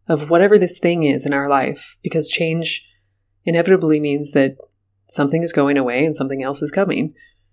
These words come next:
And so what is it, if we take a moment to recognize, what is it that we're giving up by making changes? And then mourn that loss. And then ask ourselves if what we're gaining is worth the loss. And I can't answer that. That's something for you to sit with.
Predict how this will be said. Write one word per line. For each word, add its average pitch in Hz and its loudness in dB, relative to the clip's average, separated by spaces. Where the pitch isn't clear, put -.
And 170 -4
so 156 4
what 165 2
is 190 2
it, 185 6
if 170 -2
we 156 4
take 185 0
a 208 2
moment 175 2
to 165 -4
recognize, 160 0
what 160 2
is 196 4
it 208 6
that 180 0
we're 170 -2
giving 156 2
up 160 0
by 151 0
making 143 -4
changes? 139 -6
And 175 -2
then 185 4
mourn 175 4
that 156 2
loss. - -10
And 170 -6
then 165 -2
ask 151 -2
ourselves 165 0
if - -8
what 165 4
we're 180 2
gaining 156 0
is 156 0
worth 165 -2
the 165 0
loss. - -2
And 139 -2
I 139 -10
can't 143 2
answer 160 0
that. - -10
That's 139 -8
something 135 -8
for 180 -4
you 214 6
to 247 -4
sit - -8
with. - -16